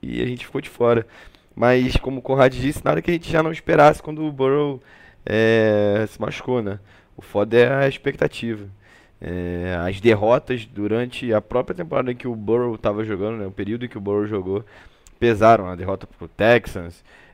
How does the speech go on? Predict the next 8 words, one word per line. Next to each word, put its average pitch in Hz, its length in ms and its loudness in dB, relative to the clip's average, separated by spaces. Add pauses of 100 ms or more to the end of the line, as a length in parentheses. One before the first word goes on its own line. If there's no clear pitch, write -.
é, 92 680 -2 (680)
as 95 140 -4
derrotas 101 580 -2
dentro 107 340 -4
da 110 80 -2
divisão, 101 680 -10 (420)
né, 90 200 -10
contra 95 340 -6